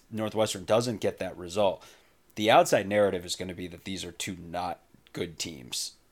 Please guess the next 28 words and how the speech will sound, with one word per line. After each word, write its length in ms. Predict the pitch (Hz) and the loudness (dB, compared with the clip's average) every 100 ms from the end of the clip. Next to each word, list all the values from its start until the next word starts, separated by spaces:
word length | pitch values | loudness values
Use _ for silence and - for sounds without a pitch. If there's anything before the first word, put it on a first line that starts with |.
| - | -6
matching 480 | 101 85 - 82 78 | -2 -2 -2 -8 -10
up. 240 | 55 - - _ | -14 -18 -20 _
And 360 | 101 92 85 78 - - - | 0 0 -2 -8 -20 -14 0
I'm 160 | 113 | 0
just 180 | 107 110 | 2 -2
gonna 180 | 123 107 | -2 -2
be, 180 | 95 92 | -2 -2
I'm 120 | 107 | 2
al-, 220 | 101 98 95 | 4 4 4
I'm 160 | 104 101 | 2 2
already 500 | 95 90 90 92 104 | 2 0 -2 -4 -4
sick 300 | - 113 - | -2 -2 -4
of 140 | 110 | -2
that 200 | 117 117 | -4 -4
narrative. 640 | 113 113 120 123 135 - - | -2 0 0 0 -4 -10 -12
So, 500 | - 110 104 98 87 - _ _ 117 | -4 0 0 -2 -6 -14 _ _ 2
um, 320 | 107 98 90 - - _ | 4 2 -2 -14 -20 _
I 60 | 120 | -2
think 320 | 135 127 - - _ _ _ _ _ _ - | 0 0 -2 -14 _ _ _ _ _ _ -12
the, 800 | 135 113 123 131 131 127 123 123 - | -10 -4 -2 0 0 0 0 -2 -4
the 180 | 127 139 | 2 4
interesting 460 | 175 233 220 165 | 4 0 0 -4
thing, 540 | 131 - 135 120 113 - | -6 -4 -2 -2 -4 -6
Scuzz, 400 | - - 117 98 | -8 -4 -2 -2
you 160 | 104 123 | -2 -2
talked 320 | - 107 - | -2 -2 -4
about 420 | 98 98 92 87 _ | 0 2 2 0 _
with 580 | 98 95 101 95 90 - | -10 -4 -2 -4 -8 -16